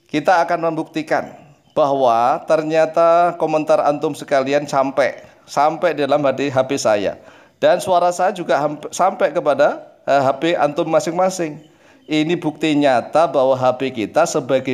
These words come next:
bukti nyata, kirim apapun sampai, ya kan? Mau dikirim ke WhatsApp sampai, mau dikirim ke Facebook sampai, mau dikirim lewat, eh, Google sampai, mau dikirim lewat YouTube juga sampai. Inilah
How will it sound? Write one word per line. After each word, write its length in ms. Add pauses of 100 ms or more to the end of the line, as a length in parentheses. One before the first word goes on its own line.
bukti 400
nyata, 800 (320)
kirim 400
apapun 560
sampai, 560 (480)
ya 160
kan? 400 (200)
Mau 160
dikirim 400
ke 160
WhatsApp 480
sampai, 640 (320)
mau 240
dikirim 560
ke 240
Facebook 400
sampai, 640 (240)
mau 320
dikirim 480
lewat, 640
eh, 240 (160)
Google 320
sampai, 560
mau 160
dikirim 320
lewat 400
YouTube 320
juga 240
sampai. 640 (480)
Inilah 480